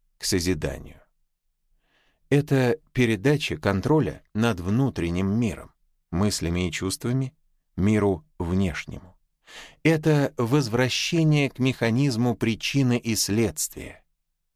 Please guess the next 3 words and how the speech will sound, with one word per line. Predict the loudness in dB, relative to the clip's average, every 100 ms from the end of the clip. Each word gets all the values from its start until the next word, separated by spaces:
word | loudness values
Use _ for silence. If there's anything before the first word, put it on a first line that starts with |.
| _ _ _ _ _ _
А | -4
нужно | -2 -4 -2 -2 -2 -6 _ _ _ -6
наоборот. | -4 -2 -2 -2 -2 -4 -8